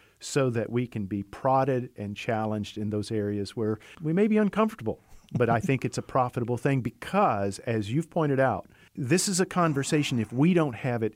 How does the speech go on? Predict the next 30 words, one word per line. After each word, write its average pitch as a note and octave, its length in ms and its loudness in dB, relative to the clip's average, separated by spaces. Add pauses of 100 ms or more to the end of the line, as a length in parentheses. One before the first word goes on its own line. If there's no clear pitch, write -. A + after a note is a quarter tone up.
in C3+ 220 2
the G#2+ 80 -4
church, B2 500 -2
it's D#3 220 -4
certainly B2 440 -4
going A2+ 340 -2
on G#2+ 260 -4 (180)
outside D3+ 460 -2
of - 60 -12
the - 60 -20
church. - 400 -16 (480)
And B2+ 200 -2
if B2+ 180 -4
our B2+ 380 0
young C#3 260 0
people B2+ 480 -4
are A#2 100 0
going A2+ 300 -2
to G#2 100 -10 (140)
go E3 300 4
into A2 340 -2
the G#2 120 -6
stem G#2+ 400 -2
fields, - 460 -10
science, G#2+ 600 -6 (180)
technology, G2+ 760 -2
engineering, G2+ 440 -2
and F#2 80 -4
math, F#2 320 -8 (580)
uh, A#2 200 0